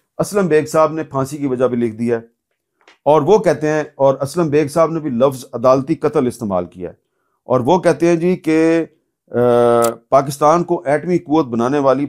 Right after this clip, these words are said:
पांच अहम शख्सियात को या तो ज़िंदगी से हाथ धोना पड़ा या इक़्तिदार से जबरी अलहदा होना पड़ा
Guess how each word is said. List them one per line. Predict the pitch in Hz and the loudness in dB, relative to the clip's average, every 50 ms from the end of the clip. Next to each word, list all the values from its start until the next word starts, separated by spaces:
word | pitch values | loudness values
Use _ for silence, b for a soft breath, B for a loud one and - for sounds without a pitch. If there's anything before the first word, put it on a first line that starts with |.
| 143 - | -4 -2
पांच | 143 151 170 180 196 190 - - | 0 2 4 2 2 0 -2 -6
अहम | - 151 160 156 | -4 -4 -4 -4
शख्सियात | 139 - 143 - - 117 117 120 123 135 135 - | -6 -8 -10 -8 -4 0 2 4 4 4 2 0
को | - 147 139 | -2 -2 0
या | 117 110 107 113 131 | 0 2 2 2 2
तो | - - 147 117 | 2 -2 -4 -4
ज़िंदगी | 120 120 123 131 131 147 | -4 -4 -4 -4 -6 -8
से | 135 151 151 | -6 -6 -4
हाथ | 117 101 92 - 117 | 0 2 2 2 0
धोना | 113 110 117 139 143 | -2 -2 -2 -2 -2
पड़ा | 135 160 165 170 175 170 b b b b b b - | 0 2 2 2 2 0 b b b b b b -2
या | 110 135 139 131 | 2 2 2 2
इक़्तिदार | 143 - - 127 120 123 127 139 147 | 0 -4 -4 0 2 4 4 4 2
से | 143 156 123 | 0 -4 -4
जबरी | 120 120 113 135 143 135 | -4 -2 -2 0 -2 0
अलहदा | 117 117 127 135 170 165 | 0 0 0 2 2 0
होना | 156 160 165 165 | 0 0 -2 -2
पड़ा | 156 - 156 160 160 | -2 0 2 2 2